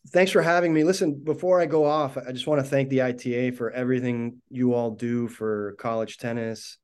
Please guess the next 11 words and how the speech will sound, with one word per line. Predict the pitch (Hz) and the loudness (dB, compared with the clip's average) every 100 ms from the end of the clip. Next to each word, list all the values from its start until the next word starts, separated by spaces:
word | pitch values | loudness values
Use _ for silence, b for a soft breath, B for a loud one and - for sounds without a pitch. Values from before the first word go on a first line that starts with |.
| _ _ _ _ | _ _ _ _
There's | 123 117 | -6 -2
a | |
lot | 123 131 | 0 2
of | 135 | 2
things | 139 135 127 | 2 0 0
you | |
guys | 123 120 113 | -2 -2 -4
do | 107 123 127 123 | -2 4 6 6
that, | 120 113 107 107 b b b b _ | 2 -2 -6 -14 b b b b _
you | - 117 | -8 -4
know, | 110 | -4